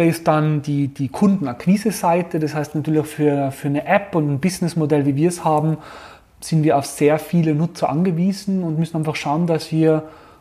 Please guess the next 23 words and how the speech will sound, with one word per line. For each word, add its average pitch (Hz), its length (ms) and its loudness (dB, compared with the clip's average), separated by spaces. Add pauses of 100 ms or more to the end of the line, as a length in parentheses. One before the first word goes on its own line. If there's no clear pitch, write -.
kontinuierlich 165 840 4
viele 165 360 2
Nutzer 160 460 0
in 151 180 -2
die 156 140 -4
App - 260 -6
bekommen. 180 480 0 (840)
Das 156 180 -2
ist 156 120 -6
so 165 80 0
die 147 140 0
zweite 151 500 -4
Herausforderung. 180 760 0 (460)
Und 160 500 6
die 156 80 4
dritte 160 280 0
Herausforderung 175 800 4
ist 170 140 -2
natürlich, 175 540 2 (680)
ähm, 151 400 2
das - 120 -8
Thema 165 200 2
Finanzen. 170 760 -2